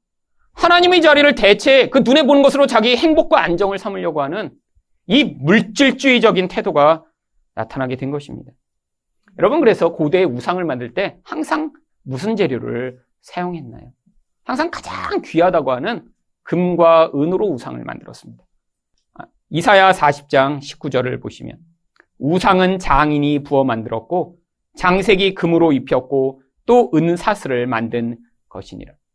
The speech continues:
근데 이 사람들이 참 교묘해요. 우상 전체를 금으로 만들면 돈이 너무 많이 드니까 어떻게 했나요? 그 알맹이는 싸구려 금속이나 나무 같은 걸로 만들고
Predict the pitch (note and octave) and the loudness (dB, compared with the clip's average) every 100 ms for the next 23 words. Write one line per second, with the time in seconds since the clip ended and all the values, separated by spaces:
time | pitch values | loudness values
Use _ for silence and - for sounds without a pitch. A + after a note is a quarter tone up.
0 | _ _ _ _ _ A3 D4+ D#4 D4 C4 | _ _ _ _ _ -2 0 2 4 4
1 | C4+ D#4+ F4 D#3+ E3+ G3+ C#3+ B2 C#3+ C#3+ | 0 -4 -2 -2 -2 -2 -2 -4 -10 -16
2 | _ _ _ _ _ _ _ - F#3+ - | _ _ _ _ _ _ _ -8 2 2
3 | - G#3+ A3 C4 D#4+ - A3 A#3+ B3 A3+ | 2 2 2 4 2 4 4 6 4 4
4 | G3+ G#3+ A3+ - F3+ A#3+ - C#3+ F3 C4+ | 2 2 -2 -2 0 0 0 0 2 4
5 | C4 F3 C3+ A#2+ A3+ G3 - _ C#3+ C#3+ | 2 2 -4 0 2 2 -2 _ -6 0
6 | G3+ C3+ B2 F3+ - _ _ _ _ _ | 0 0 -6 -10 -12 _ _ _ _ _
7 | _ _ - - - - D#4+ - F3 G#3 | _ _ -20 -20 -20 -2 2 4 4 4
8 | C#4 D#4 C#4 C#4+ - F#4 G4+ G4+ - A#3 | 4 4 4 4 2 2 4 4 6 4
9 | A3 A#3 G3+ F#3 F3+ E3 A3+ B3 - G#3 | 6 4 4 2 4 4 4 4 0 0
10 | F#3+ C3+ B2 A#2 B3+ E3+ - | 0 0 -4 2 4 4 -2